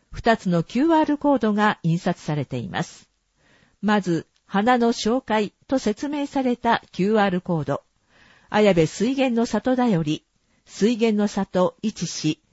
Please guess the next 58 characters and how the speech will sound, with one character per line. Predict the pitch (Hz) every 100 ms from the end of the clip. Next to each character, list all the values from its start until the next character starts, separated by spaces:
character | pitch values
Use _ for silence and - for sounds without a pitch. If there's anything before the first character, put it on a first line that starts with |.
| _ _
春 | 247 240
の | 202 185
花、 | 170 156 156 - -
三 | 156 - 214
俣、 | 202 190 180 175 -
水 | - 320 320
仙 | 254 247
を | 247 247
紹 | - 254
介 | 285 285
し | 277 262
ま | 247
す | - 202
の | 196
ペ | 247 247
ー |
ジ | 202
に | 185 170
つ | - 175
な | 240
が | 247
る | 247 254 - _
キ | 170
ュ | 165
ー | 170
ア |
ー | 156
ル | 143
コ | 139
ー | 131
ド | -
で | 135
す。 | 165 - _ _ _ _ _ _ - _ _ _ _ -
も | 240 302
う |
一 | - 277
つ | -
は、 | 190 180 - -
一 | 233 -
市 | 190 - 165 - 151
マ | 202
ッ | - _
プ | - 151 - _ -
と | 269
説 | - 196 269
明 | 277 277
さ | - 254
れ | 226
た | - 208 -
キ | - 175
ュ | 208
ー | 196
ア |
ー |
ル | 175 170
コ | 156
ー | 131
ド。 | 131